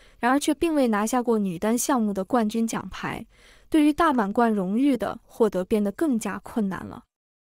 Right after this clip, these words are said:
其实不难看出，自从陈梦参加完东京奥运会后，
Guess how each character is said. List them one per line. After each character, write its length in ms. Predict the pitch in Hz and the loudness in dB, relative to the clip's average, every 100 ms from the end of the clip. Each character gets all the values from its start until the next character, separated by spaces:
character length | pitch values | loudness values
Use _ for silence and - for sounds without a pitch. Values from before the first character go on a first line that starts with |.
| _ _ | _ _
其 160 | - 262 | -4 0
实 120 | 277 | 0
不 120 | 294 | 2
难 180 | 254 220 | 2 0
看 280 | - 233 214 | 0 -2 -2
出， 380 | - 226 233 - - - - | -2 -2 -4 -6 -20 -20 -14
自 140 | - 294 | -4 -2
从 280 | 247 220 226 | 2 0 0
陈 180 | 226 | -2
梦 220 | 208 247 233 | 0 2 0
参 220 | 262 247 | 0 0
加 140 | 247 | 0
完 260 | 208 196 208 | 0 -2 -2
东 160 | 247 254 | -2 -2
京 180 | 269 | 0
奥 160 | 269 254 | 2 2
运 120 | 226 | 2
会 180 | 220 220 | 0 -2
后， 320 | 190 202 - | -2 -6 -8